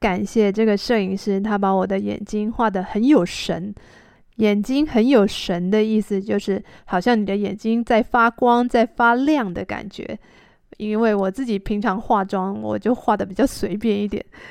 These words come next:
所以我就觉得，哇，这个化妆师他化妆的这个方法真的太棒了，我以后也要学习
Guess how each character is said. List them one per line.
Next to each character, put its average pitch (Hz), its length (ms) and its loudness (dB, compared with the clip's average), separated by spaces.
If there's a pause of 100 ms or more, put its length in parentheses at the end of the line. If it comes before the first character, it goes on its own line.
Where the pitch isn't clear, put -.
(300)
所 220 160 -2
以 - 20 2
我 208 120 0
就 220 100 0
觉 202 140 -4
得， 190 160 -4
哇， 240 400 0
这 220 160 -6
个 226 220 0
化 254 260 2
妆 240 180 2
师 233 220 -2
他 233 160 2
化 226 260 0
妆 226 180 -2
的 208 140 0
这 226 100 -4
个 220 80 -2
方 233 300 -2
法 190 160 0
真 208 160 -4
的 208 80 0
太 226 260 0
棒 196 320 -4
了， - 240 -12
我 214 160 -2
以 202 160 0
后 202 220 -4 (300)
也 196 140 -2
要 214 180 2
学 202 280 -2
习 208 300 -4